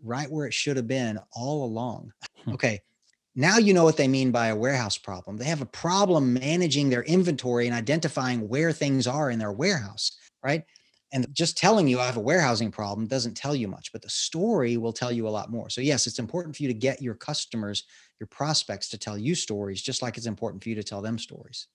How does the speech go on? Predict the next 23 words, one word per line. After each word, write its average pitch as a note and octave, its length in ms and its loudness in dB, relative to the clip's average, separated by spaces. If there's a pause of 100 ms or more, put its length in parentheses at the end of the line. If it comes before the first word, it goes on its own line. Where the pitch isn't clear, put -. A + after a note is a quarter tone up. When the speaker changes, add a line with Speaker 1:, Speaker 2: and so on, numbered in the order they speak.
(140)
Speaker 2:
That's A2 140 -2
a A2+ 60 4
great A2+ 360 2
point. G2+ 320 -2 (100)
And G2+ 160 -2
I, G2+ 220 -2
and A2+ 140 0
I C3+ 180 2 (180)
don't C3+ 260 2
think B2+ 280 2
a A#2 60 4
lot A2+ 160 4
of G#2+ 60 -2
people G#2 200 -2
think D3+ 260 -2
about F2+ 300 -4
that, E2 220 -8
actually, G2 500 -12 (480)
or G2+ 140 -2
see D3+ 320 4
it C3 140 2
that F#2 200 0
way. F#2+ 300 -8